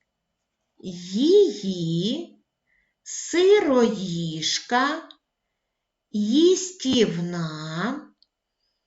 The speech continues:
"їжачок", "їжаченята". На новому рядочку запишіть ці літери, ці букви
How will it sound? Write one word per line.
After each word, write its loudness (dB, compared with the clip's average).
"їжачок", 0
"їжаченята". 0
На 2
новому 0
рядочку -4
запишіть 0
ці -2
літери, 0
ці 0
букви -4